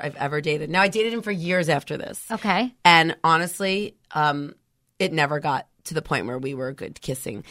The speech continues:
Speaker 1: If it's not there, I agree with Menace on this. If it's not there, the chemistry, I mean, they might not be a bad kisser for someone else.
Speaker 2: Right.
Speaker 1: But if it's not there with you,
Speaker 2: That's the thing.
Speaker 1: it can only improve so much. And you either, like, I need to be,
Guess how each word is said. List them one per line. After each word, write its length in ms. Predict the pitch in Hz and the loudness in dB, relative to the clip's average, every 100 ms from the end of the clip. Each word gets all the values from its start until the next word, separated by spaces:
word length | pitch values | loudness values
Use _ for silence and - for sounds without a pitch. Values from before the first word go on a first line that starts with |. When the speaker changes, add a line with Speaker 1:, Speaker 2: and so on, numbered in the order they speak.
| - | -6
Speaker 1:
If 160 | - 185 | -2 0
it's 240 | 196 - | 0 2
not 300 | 285 175 180 | 6 6 6
there, 360 | 170 160 165 175 | 4 6 6 6
I 100 | 160 | 4
agree 280 | 160 165 190 | 2 0 -4
with 140 | 202 | -2
Menace 320 | 185 160 151 | -2 0 -2
on 80 | 151 | -4
this. 160 | 143 - | -4 -6
If 120 | 156 | -8
it's 200 | 170 - | -6 4
not 280 | 170 214 180 | 6 6 6
there, 440 | 165 165 151 135 | 8 10 8 6
the 100 | 151 | -2
chemistry, 580 | - 165 185 - 254 269 | 0 0 0 -2 -2 -2
I 60 | |
mean, 140 | 196 190 | -2 -2
they 100 | 214 | 2
might 140 | 262 | 2
not 160 | 277 294 | 2 4
be 60 | |
a 40 | 277 | 6
bad 240 | 208 214 | 8 8
kisser 320 | 208 202 196 | 6 0 0
for 140 | 170 160 | -2 0
someone 340 | - 160 147 - | 2 4 4 4
else. 360 | 156 - - - | 4 4 -4 -12
Speaker 2:
Right. 300 | 208 208 185 - - | 2 4 4 0 0
Speaker 1:
But 120 | 190 | 2
if 100 | 180 | 2
it's 180 | 185 - | -4 2
not 220 | 185 208 | 4 4
there 220 | 208 202 | 4 4
with 180 | 175 165 | 4 0
you, 460 | 151 151 160 175 208 | -2 2 4 4 4
Speaker 2:
That's 300 | 254 262 - | 4 2 0
the 100 | 269 | -6
thing. 460 | - 233 185 165 160 | 0 2 2 0 -2
Speaker 1:
it 80 | 202 | -2
can 140 | 190 | 0
only 340 | - 208 208 | 0 2 4
improve 500 | 196 180 - 170 160 | 4 2 2 2 2
so 280 | 151 - 160 | 0 4 4
much. 420 | 160 156 - - - | 4 2 0 -4 -4
And 300 | - 156 151 - _ - 180 | 0 2 0 -6 _ -20 -16
you 220 | 185 175 | -8 -4
either, 400 | 175 185 185 180 | -2 6 6 8
like, 280 | 160 165 - - - _ _ _ - | 6 2 0 -10 -20 _ _ _ 4
I 140 | 175 | 6
need 240 | 185 202 185 | 6 4 0
to 80 | 165 | 0
be, 220 | 160 156 | 0 -2